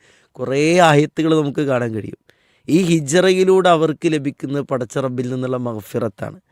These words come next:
ഈ ഹിജ്റയിലൂടെ അവർക്ക് ലഭിക്കുന്ന "വലൗദ്ഖിലന്നഹും ജന്നാത്തിൻ തജ്രി മിൻ തഹ്തിഹൽ അൻഹാർ", അല്ലേ? താഴെ ഭാഗത്ത് കൂടി അരുവികൾ ഒഴുകുന്ന ആ സ്വർഗീയ പൂന്തോപ്പുകൾ അവർക്കുണ്ട്, അവരെ പ്രവേശിപ്പിക്കും. ഇതൊക്കെ ആയിരുന്നു അവരുടെ നെയ്യത്ത്.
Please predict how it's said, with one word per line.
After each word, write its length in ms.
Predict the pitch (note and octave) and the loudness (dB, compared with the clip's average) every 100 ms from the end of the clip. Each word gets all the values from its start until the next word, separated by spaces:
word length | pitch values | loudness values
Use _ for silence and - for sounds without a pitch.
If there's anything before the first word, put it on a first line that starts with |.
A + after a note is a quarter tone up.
| _ _ _ _ _ _ | _ _ _ _ _ _
ഈ 100 | C3+ | 2
ഹിജ്റയിലൂടെ 580 | D3+ C3 E3 E3+ E3+ E3 | 2 4 4 4 4 4
അവർക്ക് 320 | D#3+ D#3 C#3 | 4 2 0
ലഭിക്കുന്ന 400 | D#3 C#3+ C#3 D3 | -2 -2 -4 -4
"വലൗദ്ഖിലന്നഹും 1040 | C#3+ C#3+ C#3+ C#3 - D#3+ E3 E3 E3 D3+ C#3+ | -2 0 -2 -4 -2 0 0 2 0 0 -2
ജന്നാത്തിൻ 500 | D3 C#3 C3+ C3 C3 | -2 -2 -4 -4 -6
തജ്രി 320 | B2 A2+ B2+ | -8 -8 -8
മിൻ 160 | A#2+ A2+ | -8 -10
തഹ്തിഹൽ 500 | A2 - _ B2 A2+ | -12 -14 _ -12 -10
അൻഹാർ", 440 | A#2 G#2+ F#2+ - - _ | -12 -12 -14 -16 -18 _
അല്ലേ? 260 | _ G#2+ - _ _ _ _ - | _ -16 -16 _ _ _ _ -6
താഴെ 220 | A#2+ C3 | -2 0
ഭാഗത്ത് 460 | C3+ C3+ B2+ A2+ C3+ | 2 0 0 -4 -6
കൂടി 260 | A#2+ B2+ | -4 -4
അരുവികൾ 420 | B2 B2 C3+ C3+ | -2 -2 -2 -2
ഒഴുകുന്ന 540 | C3 B2+ A#2+ A#2+ A#2+ A2+ - | -2 -4 -4 -6 -6 -8 -6
ആ 100 | B2 | -6
സ്വർഗീയ 460 | - C3 C#3 D3 | -4 -4 0 0
പൂന്തോപ്പുകൾ 840 | D3+ C3+ C#3+ D3 E3 D#3+ - F3+ | 0 -4 -4 0 0 0 0 4
അവർക്കുണ്ട്, 680 | E3+ D3+ C#3+ D#3 C#3 D3 D3 A#2 _ _ _ _ | 4 2 -2 -6 -4 -2 -2 -2 _ _ _ _
അവരെ 200 | A2+ C#3 | -4 -4
പ്രവേശിപ്പിക്കും. 960 | C#3+ C#3+ C#3 D3+ D#3 E3+ - D#3+ C3 - | -2 0 2 2 0 -2 -2 -2 -2 -10
ഇതൊക്കെ 260 | - F3 F#3+ | -8 -4 2
ആയിരുന്നു 360 | F#3 F3+ F3 F3+ | 4 4 2 0
അവരുടെ 260 | E3 D#3 | 0 0
നെയ്യത്ത്. 520 | D3+ C3+ B2+ A#2+ - | 0 -2 -4 -6 -10